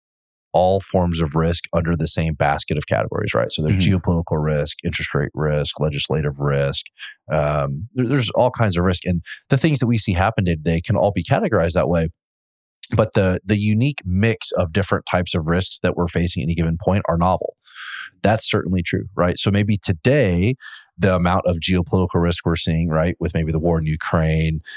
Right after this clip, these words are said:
Speaker 1: mixed with the inflationary pressures we're seeing in, in the homeland, like,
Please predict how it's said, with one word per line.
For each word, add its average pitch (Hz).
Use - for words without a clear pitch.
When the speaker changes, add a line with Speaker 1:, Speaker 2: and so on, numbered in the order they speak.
Speaker 1:
mixed 101
with 85
the 92
inflationary 80
pressures 78
we're 78
seeing 80
in, 76
in 80
the 78
homeland, 82
like, 85